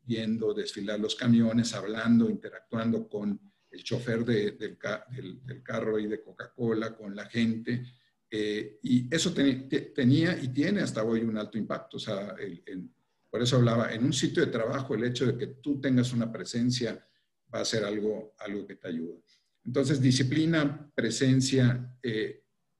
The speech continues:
re-, cumplimiento de los compromisos. Eh, algo que es muy común ahora es ofrecer, ofrecer no empobrece, dicen.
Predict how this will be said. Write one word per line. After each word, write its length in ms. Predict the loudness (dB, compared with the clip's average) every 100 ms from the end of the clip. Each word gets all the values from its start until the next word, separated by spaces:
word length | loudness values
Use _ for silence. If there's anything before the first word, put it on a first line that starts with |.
| _ _
re-, 520 | -4 -4 -2 -6 -12 -2
cumplimiento 880 | 4 4 6 8 8 8 6 2
de 60 | 2
los 200 | 0 -2
compromisos. 1000 | -4 -4 -4 -4 -2 -2 -4 -8 -10 -10 _ _ _ _ _ -6
Eh, 320 | -2 -2 -4
algo 320 | -2 2 2 2
que 80 |
es 80 | 2
muy 240 | 4 4 4
común 460 | 0 0 2 2
ahora 460 | 2 0 -2 -2 -2
es 160 | -4 -4
ofrecer, 600 | -6 -6 -6 -6 -6 -10 _ _
ofrecer 340 | -16 -10 -6 -4
no 80 | -4
empobrece, 480 | -4 -6 -6 -6
dicen. 560 | -6 -6 -6 -4 -4 -8